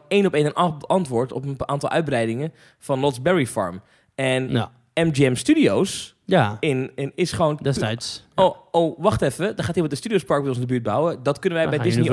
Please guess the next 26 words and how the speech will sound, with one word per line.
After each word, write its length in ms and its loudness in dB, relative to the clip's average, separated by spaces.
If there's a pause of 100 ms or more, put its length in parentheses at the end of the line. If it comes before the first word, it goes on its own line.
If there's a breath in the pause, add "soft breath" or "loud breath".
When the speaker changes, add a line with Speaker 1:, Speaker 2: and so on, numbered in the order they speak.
Speaker 2:
Universal 120 0
Speaker 1:
wel. 80 4
Speaker 2:
even 120 -4
voor 200 2
zijn. 120 -2
Speaker 1:
En 80 -4 (280 soft breath)
dat 100 -2
Speaker 2:
Ja. 0 -
Speaker 1:
vind 120 0
ik 80 -4
wel 100 0
interessant. 360 -4
Dus 100 -6
dat 220 -4 (140)
Speaker 2:
Ja. 180 -10
Speaker 1:
je 140 -4
zou 200 2
denken, 280 -2
nou, 220 0
Disney 320 -2
heeft 240 0
de 60 -4
leiding. 600 -2
Maar 160 -6
Disney 280 -4
stiekem 480 -6